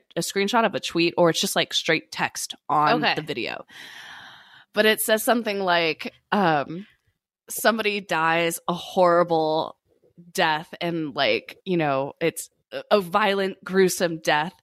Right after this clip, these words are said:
Speaker 2: Mm-hmm.
Speaker 1: And then it goes, "True crime podcasters. Hey, hey, murder muffins.
Speaker 2: <laughs>
Speaker 1: Welcome back. I'm gonna talk to you about the spooky,
Speaker 2: <laughs>
Speaker 1: crazy murder story about this person." <laughs>
Speaker 2: Murder
Speaker 1: Like,
Speaker 2: muffins. I
Speaker 1: yeah,
Speaker 2: love it.
Speaker 1: and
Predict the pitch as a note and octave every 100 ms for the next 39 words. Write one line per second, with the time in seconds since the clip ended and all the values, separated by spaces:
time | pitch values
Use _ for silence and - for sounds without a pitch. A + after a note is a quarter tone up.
0 | - A3+ A3+ G#3 G3 - G3 G3 F3 E3+
1 | D#3+ _ F3 F3 D#3+ D#3 - _ - C4
2 | G#3 - F#3 F3 F3+ D#3+ E3+ D#3 - D3
3 | - - - _ _ _ _ - - -
4 | - E4+ E4+ F4+ F#4 F#4 - _ _ -
5 | F4 F#4+ F4+ F4 E4+ D4+ D4 C4+ B3+ B3
6 | B3 B3+ D5 D5 - - A#3 C#4 G4 E4+
7 | C4+ B3 C4 - B3 D4 D4+ C4 B3 C#4+
8 | - C4+ - - - C4 C4 F4 G4 -
9 | G4 - - C4+ A3+ A3+ B3 D#4+ G#4+ B3+
10 | G#3 A3+ E4+ - - F#3+ F#3 F3+ F#3 F3+
11 | - A#3 E4 D#4+ B3 A3 C4+ C4+ C4+ A4
12 | - - F4+ - - - G4 F4 F#4 F#4
13 | A#3 A#3 F4 G#4 F#4 F4+ D4+ D#4 D4 D4+
14 | D4+ D4 C4+ C#4 D4